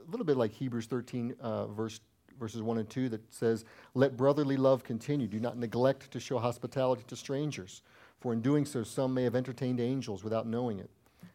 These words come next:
Now, I'm not suggesting that this Egyptian was an angel at all, but certainly was a stranger, and I think that's certainly a concept that we can glean from even the Hebrews passage.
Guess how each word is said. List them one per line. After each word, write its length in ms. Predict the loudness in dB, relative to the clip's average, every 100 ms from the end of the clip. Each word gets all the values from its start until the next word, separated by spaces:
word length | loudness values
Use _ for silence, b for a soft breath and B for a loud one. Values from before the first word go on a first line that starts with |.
| B B -2
Now, 80 | 4
I'm 80 |
not 160 | 6 4
suggesting 460 | 2 2 2 2 -2
that 140 | -2
this 160 | -6 -8
Egyptian 380 | -4 -4 -4
was 140 | -4 -4
an 120 | -4
angel 360 | -4 -4 -6 -8 _ _ -20 -18 -8
at 80 | -2
all, 260 | 0 0 -4 B B
but 160 | 2 2
certainly 480 | 4 4 2 0 -2 -8
was 160 | -4
a 40 | -2
stranger, 480 | 4 4 4 2 -2 -14 _ _ B B B B
and 480 | -2 2 2 2 2
I 60 | 0
think 180 | 0
that's 180 | 0 -2
certainly 300 | -2 -2 0
a 60 | 0
concept 560 | -2 0 0 0 -2
that 80 | -2
we 100 | -4
can 180 | -2 -2
glean 280 | 0 0 0
from 260 | -2 -6 -4
even 220 | -4 -4
the 60 |
Hebrews 260 | -4 -4 -4
passage. 500 | -2 -4 -4 -10